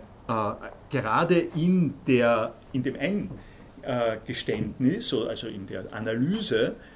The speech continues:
dass, äh, es hier diese Art von Ungleichgewicht, äh, äh, gibt, auf dessen einer Seite nur, äh, das, äh, Material,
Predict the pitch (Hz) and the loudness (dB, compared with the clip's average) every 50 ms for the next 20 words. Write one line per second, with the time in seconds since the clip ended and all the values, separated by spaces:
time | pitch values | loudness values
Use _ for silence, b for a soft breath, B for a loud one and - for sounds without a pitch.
0 | B - - 123 131 131 131 - - 151 151 139 127 131 135 - 135 135 - - | B -4 0 2 2 4 2 0 -2 0 2 2 2 2 2 0 0 0 0 0
1 | 135 127 131 143 139 131 135 - 127 117 117 117 - - 123 107 110 123 - - | 0 -2 -2 -4 -4 -2 -2 -2 0 -2 -2 -4 -4 -4 -4 -4 -4 -4 -2 0
2 | 170 208 208 185 - - 135 127 120 117 - 131 117 110 120 120 - - 147 135 | 2 2 2 2 0 0 0 0 0 0 0 2 2 2 0 -2 -4 -4 -2 -2
3 | 117 113 - - 127 104 110 131 123 - - - - - 131 117 110 104 92 - | -2 -2 0 -2 -2 0 2 0 0 0 -4 -10 -4 0 0 2 2 0 -2 -2
4 | 123 110 107 - - 170 190 - - - - - - 147 135 - - 135 117 - | -4 -4 -2 -2 -2 -2 -2 -2 -6 -12 -12 -10 -8 -8 -8 -2 -2 -2 -2 0
5 | - - 120 - - 117 135 170 185 151 - - 107 101 101 95 92 - - 131 | -4 -6 -8 -6 -4 0 2 2 2 2 2 0 -2 -2 -4 -4 -4 -2 0 2
6 | 147 190 - B B B B B B B B B - 123 127 131 139 143 151 160 | 2 2 0 B B B B B B B B B -2 4 4 6 6 8 8 8
7 | 151 151 147 135 - - - - - - 147 131 127 127 123 120 120 120 - - | 8 8 6 4 0 -4 -12 -18 -6 -2 2 2 4 4 4 2 2 0 -4 -12
8 | - - - - 131 117 110 107 107 - - - - - 120 107 107 101 101 98 | -20 -20 -6 -4 -2 0 0 -2 -2 -2 -4 -4 -2 0 0 2 2 0 -2 -4
9 | - B B B B B - 120 113 113 - - 131 117 117 107 110 123 147 180 | -6 B B B B B -10 -8 -6 -6 -6 -6 -4 -2 -2 0 0 2 4 4
10 | 190 175 147 120 101 | 4 4 2 0 -2